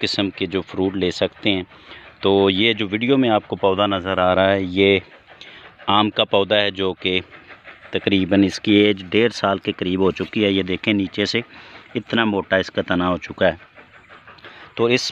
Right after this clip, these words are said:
पर मैंने तकरीबन सात से आठ किस्म की जो है वो ग्राफ्टिंग की हुई है, जिसमें से चंद एक ग्राफ्टिंग कामयाब हो चुकी हैं और कुछ ग्राफ्टिंग अभी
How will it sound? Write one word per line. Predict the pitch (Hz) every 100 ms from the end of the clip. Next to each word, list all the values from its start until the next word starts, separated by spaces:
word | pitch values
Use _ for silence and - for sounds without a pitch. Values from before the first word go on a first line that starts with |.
| -
पर | 127
मैंने | 120 110 107
तकरीबन | 110 101 104 101 110
सात | - 104 104
से | - 117 -
आठ | 104 117
किस्म | - - 104
की | - 98
जो | 95
है | 90
वो | 90
ग्राफ्टिंग | 87 85 82 - 104
की | 95 113
हुई | 123 107
है, | 95 87 - - - - -
जिसमें | 104 - 107
से | 101 107
चंद | - 110 113
एक | 107 92
ग्राफ्टिंग | 104 95 - 101
कामयाब | 95 95 98 98 95
हो | 90
चुकी | - 95 117 104
हैं | 98 - - - -
और | 90 90 90 87 - - -
कुछ | - - -
ग्राफ्टिंग | 95 95 92 - 98 95
अभी | 87 101